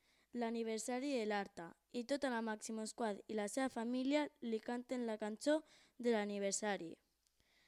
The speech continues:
Després diuen de fer-li una festa sorpresa i surten al carrer a veure si troben idees bones. Mentre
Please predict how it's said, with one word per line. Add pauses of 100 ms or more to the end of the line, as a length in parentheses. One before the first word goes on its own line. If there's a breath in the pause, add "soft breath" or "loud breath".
(200 soft breath)
Després
diuen
de
fer-li
una
festa
sorpresa (680 soft breath)
i
surten
al
carrer (160)
a
veure
si
troben
idees
bones. (1000 loud breath)
Mentre